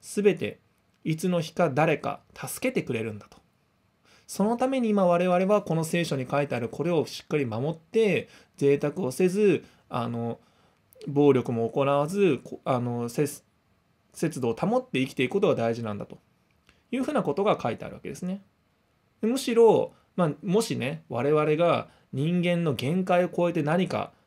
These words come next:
やろうとしたら、そういうような試みっていうのは必ず大惨事につながるんだと。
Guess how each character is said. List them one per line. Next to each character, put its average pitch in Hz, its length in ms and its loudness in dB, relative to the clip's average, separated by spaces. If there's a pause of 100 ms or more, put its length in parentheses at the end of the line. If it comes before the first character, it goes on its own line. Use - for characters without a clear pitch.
(460)
や 131 140 0
ろ 147 140 4
う 143 60 -2
と 151 100 -2
し - 100 -14
た 117 120 -4
ら、 107 200 -8 (420)
そ - 200 -4
う - 20 4
い 196 100 4
う - 20 2
よ 147 140 0
う - 20 -14
な 156 60 -4
試 139 160 -4
み 139 120 -4
っ - 20 -8
て - 120 -6
い 151 40 0
う - 20 0
の 127 100 -2
は 139 220 -2 (340)
必 143 80 -2 (200)
ず 185 220 0
大 139 200 2
惨 190 220 0
事 127 80 -4
に 104 80 -8
つ - 120 -10
な 120 120 -2
が 143 80 4
る 143 80 0
ん 127 80 -4
だ 104 100 -6
と。 - 80 -20